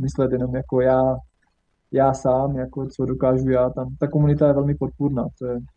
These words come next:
si myslím, že je důležité. No, ale tady to je velmi těžko realizovatelné teda, jako pro mě v Kostarice, protože i ty, i ty řecké komunity nebo tak, všichni žijou jakoby odděleně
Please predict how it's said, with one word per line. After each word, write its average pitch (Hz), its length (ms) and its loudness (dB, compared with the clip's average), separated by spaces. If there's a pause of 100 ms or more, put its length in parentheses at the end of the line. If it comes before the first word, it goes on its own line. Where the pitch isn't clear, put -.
(100)
si - 140 -8
myslím, 127 260 -8
že 131 60 -2
je 127 40 0
důležité. 120 440 -6 (840)
No, 127 180 -4
ale 135 180 4
tady 160 220 4
to 165 100 4
je 160 60 8
velmi 156 460 4 (220)
těžko 151 280 -2
realizovatelné 135 720 -4
teda, 139 120 -8 (260)
jako - 200 -4
pro 131 180 0
mě 120 160 -2
v - 60 -18
Kostarice, 123 520 -4
protože 135 160 -4
i - 120 0
ty, 135 240 -2
i 143 160 -2
ty 139 140 2
řecké 135 320 0
komunity 135 420 -4
nebo 131 180 -2
tak, 127 200 -2
všichni 139 360 -4
žijou 131 280 4
jakoby 131 320 -2
odděleně 135 560 0